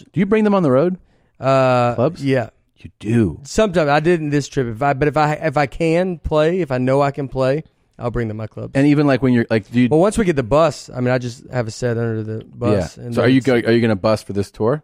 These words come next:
Speaker 2: Yeah.
Speaker 1: So we should say it because this comes out in a
Speaker 2: Oh,
Speaker 1: couple
Speaker 2: yeah.
Speaker 1: weeks, but, like, you're, you're going on a big tour.
Speaker 2: Yes.
Speaker 1: Um,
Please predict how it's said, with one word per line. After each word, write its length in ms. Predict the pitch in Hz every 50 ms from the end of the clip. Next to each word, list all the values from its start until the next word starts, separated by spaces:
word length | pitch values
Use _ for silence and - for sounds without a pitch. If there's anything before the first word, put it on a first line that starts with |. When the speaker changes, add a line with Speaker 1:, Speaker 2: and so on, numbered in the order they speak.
| _ _
Speaker 2:
Yeah. 160 | 117 120 113 - _ _ _ _ _ _ _ _ _
Speaker 1:
So 120 | - 143
we 120 | 143 165
should 140 | 160 190 165
say 180 | - - 190 196
it 80 | 151
because 320 | 117 120 - 127 117 117 -
this 240 | - 139 156 - -
comes 260 | - 165 147 139 131
out 220 | 127 127 127 123 110
in 60 | 107
a 40 | 107
Speaker 2:
Oh, 20 |
Speaker 1:
couple 260 | 139 139 131 123 113 107
Speaker 2:
yeah. 60 | 123
Speaker 1:
weeks, 240 | 127 113 101 - -
but, 200 | _ 117 104 107
like, 240 | 107 104 104 104
you're, 300 | 110 107 113 113 110 107 95 -
you're 100 | 104 101
going 300 | 98 117 117 120 120 117
on 100 | 113 113
a 60 | 104
big 200 | 98 113 104 101
tour. 420 | - - 95 87 85 90 104 117 - _ _
Speaker 2:
Yes. 440 | - 117 117 110 113 - - _ _ _
Speaker 1:
Um, 540 | 98 101 101 98 98 92 95 95 92 87 -